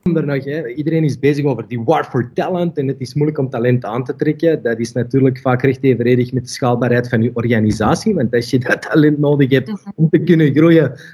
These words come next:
Speaker 1: ja, dan, dan, dan, ja, dan heb je dat gewoon echt allemaal, eh, allemaal nodig, hè. En de war for talent, en dat is misschien ook wel nog een interessanter om mee te geven,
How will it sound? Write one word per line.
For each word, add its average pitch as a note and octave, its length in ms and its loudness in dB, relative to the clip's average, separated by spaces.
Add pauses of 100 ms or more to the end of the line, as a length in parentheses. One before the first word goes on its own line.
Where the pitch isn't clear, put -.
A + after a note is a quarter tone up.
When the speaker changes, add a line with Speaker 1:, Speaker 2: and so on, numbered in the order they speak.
(100)
Speaker 1:
ja, C3+ 120 0
dan, B2+ 300 -4
dan, A#2+ 260 -10
dan, A#2+ 340 -8 (280)
ja, B2+ 140 -12
dan A#2 140 -6
heb B2 180 -2
je B2+ 80 -2
dat B2 200 -4
gewoon C3+ 280 0
echt C3 180 -2
allemaal, B2 360 2
eh, A2 180 2 (160)
allemaal C3 300 2
nodig, B2+ 360 2
hè. D3+ 80 2
En C3 160 0
de C3 120 2
war C3+ 300 0
for C3 280 -2
talent, F3+ 380 0
en B2+ 100 -4
dat B2 120 -2
is - 60 -18
misschien C3+ 260 -6
ook C#3+ 120 -6
wel D3+ 300 -4
nog C3 120 -4
een C3 120 2
interessanter C3+ 540 0
om B2 120 2
mee A#2+ 160 6
te D#3 120 0
geven, F3 340 2